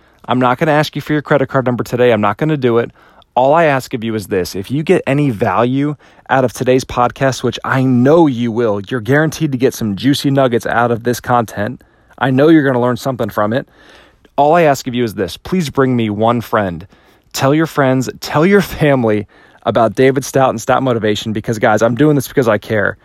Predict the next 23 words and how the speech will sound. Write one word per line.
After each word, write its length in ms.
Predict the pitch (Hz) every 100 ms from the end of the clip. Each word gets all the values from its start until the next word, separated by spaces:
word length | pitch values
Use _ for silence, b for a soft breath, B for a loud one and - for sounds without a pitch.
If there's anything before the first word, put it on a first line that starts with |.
| b b b -
I 100 | 127
genuinely 500 | 120 139 147 147 135
care, 200 | - 131
and 180 | 123 127
nothing 360 | 160 - 185
feels 360 | 175 151 143 110
better 380 | 95 117 117 135
to 160 | -
me 320 | 120 120 123 127 b b b b
than 180 | - 127
helping 500 | 113 131 127 127 123
you 200 | 117 117
win 320 | 104 110 107
in 180 | 101 113
your 200 | 110 110
life 380 | 104 98 - - _
and, 180 | 120 120
and 140 | 120 120
motivating 580 | 131 139 123 120 113
you 140 | 113 113
through 180 | 117 107
tough 300 | - 117 -
times. 480 | - 110 - -